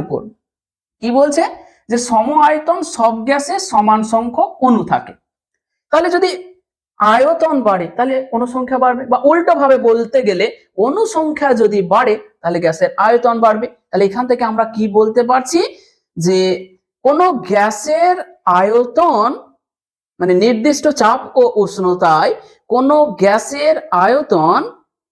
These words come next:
গ্যাসের অণু সংখ্যার সমানুপাতিক বলতে পারছি। আবার অণু সংখ্যাটা কিন্তু মোল সংখ্যার সমানুপাতিক। তাহলে আমার কি দাঁড়ালো? গ্যাসের আয়তন গ্যাসের মোল সংখ্যার সমানুপাতিক। চলো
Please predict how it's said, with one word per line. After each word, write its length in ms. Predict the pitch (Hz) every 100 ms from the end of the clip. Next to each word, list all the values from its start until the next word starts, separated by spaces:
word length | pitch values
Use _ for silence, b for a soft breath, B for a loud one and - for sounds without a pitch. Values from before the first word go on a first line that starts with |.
| _ 170
গ্যাসের 400 | 175 180 277 - 208
অণু 180 | 196 190 -
সংখ্যার 400 | 170 165 240 320 359
সমানুপাতিক 640 | 160 156 139 123 - _ - _ 247
বলতে 180 | 302 302
পারছি। 240 | 294 294 330 _ _ _ _ _ _ -
আবার 300 | 233 277 285 - 262
অণু 200 | 320 427 339
সংখ্যাটা 640 | 311 285 269 220 196 165 185 -
কিন্তু 260 | 240 220 269 226
মোল 220 | 262 311 320 -
সংখ্যার 400 | 214 196 214 311 -
সমানুপাতিক। 640 | 170 139 135 117 104 - _ _ _ _ _
তাহলে 200 | 147 170 165
আমার 120 | 156 -
কি 100 | 180 190 165
দাঁড়ালো? 420 | 160 165 185 240 302 B - 160
গ্যাসের 420 | 156 143 - 151 147 - 170
আয়তন 520 | 233 302 302 311 311 320 - - -
গ্যাসের 420 | 147 143 160 156 160 151
মোল 300 | 202 302 330 330 -
সংখ্যার 460 | 254 240 226 214 196 -
সমানুপাতিক। 640 | 180 156 156 - 135 - _ _ _ -
চলো 160 | 156